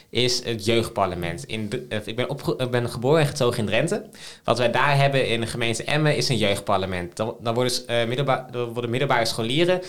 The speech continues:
krijgen een dag vrij van school en worden uitgenodigd in, eh, in het gemeentehuis, eh,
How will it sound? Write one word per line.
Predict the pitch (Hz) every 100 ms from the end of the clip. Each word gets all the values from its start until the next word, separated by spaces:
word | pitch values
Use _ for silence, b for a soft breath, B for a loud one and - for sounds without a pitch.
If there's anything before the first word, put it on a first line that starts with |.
| B -
krijgen | 127 131
een |
dag | 120 139
vrij | - 127
van | 117
school | - - 165 127
en |
worden | 123 123
uitgenodigd | 120 147 - 143 139 -
in, | 120 113 -
eh, | 113 113 113 113 B B
in | 123
het | 120
gemeentehuis, | 120 117 170 175 165 180 220 - B B B
eh, | -